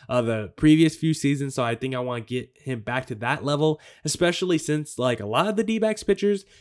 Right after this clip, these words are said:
his fastball is below ninety miles per hour. So y-, you can't be elevating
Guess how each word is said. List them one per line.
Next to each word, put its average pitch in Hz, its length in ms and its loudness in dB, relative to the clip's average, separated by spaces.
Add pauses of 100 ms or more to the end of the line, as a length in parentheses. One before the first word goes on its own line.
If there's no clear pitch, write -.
(120)
his 151 220 0
fastball 151 640 4
is 135 100 0
below 143 540 4
ninety 147 460 0
miles 147 260 0
per 135 120 -2
hour. 139 300 2
So 120 540 -2
y-, 151 180 2
you 170 140 0
can't 196 260 4
be 185 280 2
elevating 135 720 4